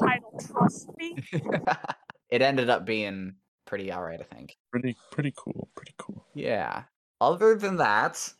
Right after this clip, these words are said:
Speaker 2: it was a little bit of pa-, pain as we were lying there. I think we were in a little bit of pain from the
Speaker 1: Oh, yeah, 'cause that was the day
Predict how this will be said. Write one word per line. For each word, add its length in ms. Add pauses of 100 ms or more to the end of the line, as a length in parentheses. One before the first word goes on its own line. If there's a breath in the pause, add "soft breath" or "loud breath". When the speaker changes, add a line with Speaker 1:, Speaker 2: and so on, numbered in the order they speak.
(400)
Speaker 2:
it 80
was 120
a 40
little 120
bit 100
of 100
pa-, 360
pain 480 (140)
as 160
we 40
were 140
lying 300
there. 280
I 80
think 200
we 80
were 120
in 80
a 80
little 140
bit 100
of 60
pain 300
from 180
the 320 (640 soft breath)
Speaker 1:
Oh, 100
yeah, 140
'cause 180
that 160
was 260
the 140 (120)
day 340